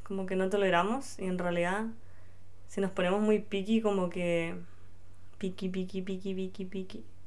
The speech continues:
picky es como selectivos. Por un lado está súper bien ser selectivos, creo yo. De hecho, yo estoy cada día más selectiva.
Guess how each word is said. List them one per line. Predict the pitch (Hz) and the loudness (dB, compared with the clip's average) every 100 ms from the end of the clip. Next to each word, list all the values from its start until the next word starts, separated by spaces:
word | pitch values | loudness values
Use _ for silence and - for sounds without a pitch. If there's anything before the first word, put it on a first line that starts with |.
| - | -6
picky | 196 196 208 | -4 -4 -4
es | 185 | -4
como | - 185 175 170 170 - - - | -4 -2 -2 -4 -6 -8 -8 -6
selectivos. | - 180 170 - 220 196 - - - - - - - - | -2 0 0 4 6 6 4 -6 -8 -8 -8 -8 -8 -2
Por | 190 | 6
un | 214 | 8
lado | 269 | 8
está | 277 226 | 6 2
súper | 220 214 | 4 4
bien | 196 202 | 4 2
ser | 202 | 0
selectivos, | 190 196 185 - 175 170 | 0 0 -2 -2 0 -2
creo | - 160 | -2 -4
yo. | 156 160 - - - | -6 -6 -8 -8 -6
De | 175 165 | -4 0
hecho, | 180 185 | 0 0
yo | 185 | -2
estoy | 180 175 | -2 0
cada | 170 175 | 4 4
día | 180 | 2
más | 180 | -2
selectiva. | 180 170 - - - | -4 -4 -6 -6 -6